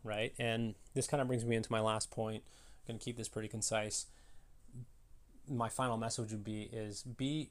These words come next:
process oriented in your, in your mindset with this, as opposed to results oriented. So obviously, you know, we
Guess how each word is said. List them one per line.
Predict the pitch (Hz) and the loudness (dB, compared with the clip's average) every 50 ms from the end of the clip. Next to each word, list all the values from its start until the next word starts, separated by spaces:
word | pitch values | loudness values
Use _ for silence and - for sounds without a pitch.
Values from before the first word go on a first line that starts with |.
| - - - | -8 -16 -18
process | - - 131 120 113 117 - - 127 117 - - | -2 2 4 6 6 6 4 2 0 0 2 2
oriented | 117 113 110 110 107 107 107 110 - - 110 107 104 120 127 - | 2 2 2 2 0 -2 -4 -4 -4 -2 -2 -2 -4 -6 -8 -6
in | 131 117 113 110 | -4 -2 -2 -2
your, | 107 107 104 101 104 110 - | -2 -4 -4 -6 -6 -8 -8
in | 127 117 | -8 -6
your | 110 110 107 | -6 -4 -4
mindset | 107 107 104 107 101 - - 110 - | -4 -4 -4 -4 -2 -2 -2 -2 -2
with | 117 107 - - | -4 -8 -8 -6
this, | 107 104 104 101 - - - - - - - - - - - - - - - - | -4 -4 -2 -4 -4 -8 -8 -10 -14 -18 -20 -20 -20 -18 -18 -18 -18 -14 -6 -4
as | 117 113 107 | -4 -2 -4
opposed | 110 - - 113 107 - | -4 -4 -2 -2 -2 -2
to | - 113 | -4 -4
results | 107 104 101 110 104 104 101 - | -4 -2 0 0 0 0 -2 -4
oriented. | - 104 104 101 98 95 - - 110 95 | -4 -4 -4 -4 -6 -6 -8 -10 -10 -8
So | - 113 - | -6 -4 0
obviously, | - 117 120 123 123 117 - - 117 113 | 2 2 2 2 2 -2 -4 -2 -2 -2
you | 110 113 113 | -4 -4 -4
know, | 110 104 | -6 -6
we | 104 | -8